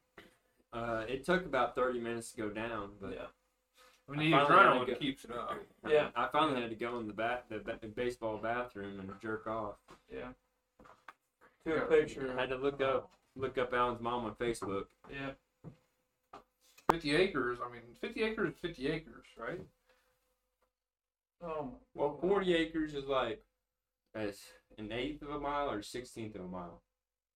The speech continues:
Speaker 2: I,
Speaker 3: That's not
Speaker 2: here.
Speaker 3: Uh, fifty acres?
Speaker 1: Let's see, half a mile is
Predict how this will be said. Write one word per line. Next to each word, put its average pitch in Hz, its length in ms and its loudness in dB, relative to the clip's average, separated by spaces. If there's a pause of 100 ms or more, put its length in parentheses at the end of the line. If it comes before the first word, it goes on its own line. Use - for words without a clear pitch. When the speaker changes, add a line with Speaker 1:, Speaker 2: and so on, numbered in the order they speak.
(680)
Speaker 2:
I, 131 220 -6
Speaker 3:
That's 135 180 -10
not 135 140 -10
Speaker 2:
here. - 140 -16 (340)
Speaker 3:
Uh, 117 160 -4 (180)
fifty 196 300 2
acres? 220 400 -6 (420)
Speaker 1:
Let's 107 160 -8
see, 104 380 -2
half 127 260 2
a 135 40 -6
mile 113 500 2
is 95 380 -6